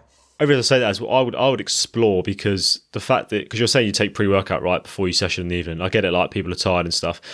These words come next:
The only issue I would have is that people, even, like, me and Tom spoke about this, you can drink, I can drink a coffee now and go to bed straight after. The problem is, though, it still has an effect on your quality of sleep.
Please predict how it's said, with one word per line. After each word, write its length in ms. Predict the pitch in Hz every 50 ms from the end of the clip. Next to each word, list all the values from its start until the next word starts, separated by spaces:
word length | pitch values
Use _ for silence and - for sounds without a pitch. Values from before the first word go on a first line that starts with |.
| - - -
The 60 | 113
only 140 | 117 117 120
issue 200 | 113 - 117 110
I 100 | 117 120
would 140 | 107 101 85
have 240 | 90 90 87 85
is 100 | 95 92 92
that 180 | 98 - - -
people, 360 | - 110 107 107 - 101 90
even, 200 | 123 131 123 110
like, 200 | 120 113 - -
me 100 | - 123
and 80 | 117 101
Tom 140 | - 104 95
spoke 160 | 92 - 101
about 60 | 82 69
this, 120 | 92 -
you 60 | 113 107
can 100 | - 104
drink, 220 | - 139 123 101 -
I 100 | 120 127
can 120 | - - 95
drink 160 | 107 92 90
a 20 | -
coffee 280 | - 104 98 - 98
now 320 | 95 95 92 87 87 85 85
and 80 | - 101
go 80 | - 87
to 60 | 87
bed 140 | - 95 85
straight 180 | - - 95 87
after. 320 | 87 90 - - 92 82 - - - - -
The 60 | - -
problem 220 | - 120 101 104
is, 120 | 110 104 -
though, 160 | 98 90 90
it 160 | 87 82 -
still 240 | - - 110 101 92
has 160 | 101 104 98
an 60 | 90 92
effect 300 | - - 110 - - -
on 40 | 98
your 60 | 92
quality 280 | - - 113 113 85 85
of 80 | 107 -
sleep. 280 | - 120 127 131 -